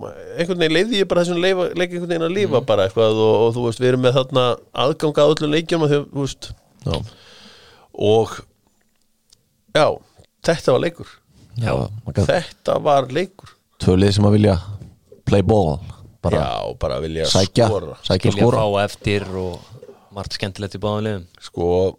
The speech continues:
Speaker 1: Andri Onana er bara tuttugu og fjögurra ára, komið
Speaker 2: Mm.
Speaker 1: alla þessa reynslu. Markmaður Ajax. Ég hlakka til að sjá hverjir taka hann.
Speaker 2: Já.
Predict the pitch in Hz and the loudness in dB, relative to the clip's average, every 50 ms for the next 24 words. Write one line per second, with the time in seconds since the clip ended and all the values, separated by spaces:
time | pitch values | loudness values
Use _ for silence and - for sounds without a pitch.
0 | _ - 117 123 143 139 131 131 131 131 127 131 135 123 104 90 - - 92 - | _ -4 -2 -2 -2 0 0 0 2 2 2 2 2 2 0 0 -2 -2 -4 -4
1 | - 135 131 - 117 110 120 117 110 95 82 73 69 - - 92 92 98 110 - | -2 -4 -2 -2 -2 0 2 2 2 0 -2 -4 -6 -6 -6 -2 -2 -2 -2 -2
2 | 117 113 117 117 120 120 123 - - - - 95 - - _ _ _ _ _ _ | -2 -2 -2 -2 -2 -2 -4 -6 -6 -8 -12 -12 -16 -20 _ _ _ _ _ _
3 | _ _ _ _ _ _ _ _ _ _ _ _ _ - 98 98 - 107 101 98 | _ _ _ _ _ _ _ _ _ _ _ _ _ -4 -4 -2 0 2 2 2
4 | 95 90 80 65 - - - - - _ _ _ - 113 135 156 175 185 185 151 | 2 2 0 -2 -4 -10 -14 -14 -16 _ _ _ -8 -6 -4 -4 -4 -6 -6 -4
5 | 127 - 160 147 131 - - 139 131 120 - - 151 135 - - 98 98 90 73 | -2 0 0 -2 -2 -2 -2 -2 -2 -2 -2 -2 -2 -2 -2 -2 -4 -6 -6 -8
6 | - _ _ - - 98 | -10 _ _ -14 -12 -12